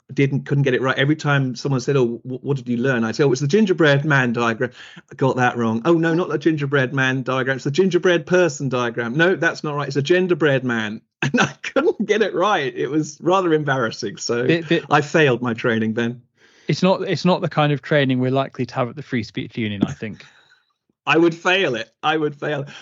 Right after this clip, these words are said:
Speaker 1: But Derbyshire Police have had it. Uh,
Speaker 2: Yeah.
Speaker 1: so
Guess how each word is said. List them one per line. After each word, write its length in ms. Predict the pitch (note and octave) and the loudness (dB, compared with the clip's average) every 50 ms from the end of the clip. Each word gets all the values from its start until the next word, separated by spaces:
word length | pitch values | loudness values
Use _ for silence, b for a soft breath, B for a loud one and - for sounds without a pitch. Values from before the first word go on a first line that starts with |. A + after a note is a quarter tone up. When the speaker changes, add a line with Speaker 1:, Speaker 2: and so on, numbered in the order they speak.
| F3 - | -2 0
Speaker 1:
But 160 | F#3+ F#3+ - | 0 2 2
Derbyshire 420 | G3+ A3+ C4 A#3+ A3 - - G3+ | 2 4 4 4 4 2 2 0
Police 340 | - - A3 C4 A#3+ - - | 2 0 0 0 0 -2 -2
have 120 | D3+ B2 | -4 -4
had 180 | A#2 A#2 A2 F#2+ | -4 -6 -8 -8
it. 120 | F#2 - _ _ _ _ B B B B B B B B B B - | -10 -14 _ _ _ _ B B B B B B B B B B -2
Uh, 580 | C3 C3+ C3+ C3+ C3 C3 C3+ C3 C3 B2+ B2 - - | 0 2 2 4 4 4 2 2 0 0 -4 -6 -8
Speaker 2:
Yeah. 60 | - - - | -12 -18 -18
Speaker 1:
so 720 | - - - - - D3 D3 C#3+ C#3 C3+ C3 C3+ C#3 C3+ | -16 -16 -8 -4 0 2 4 4 4 4 4 4 2 2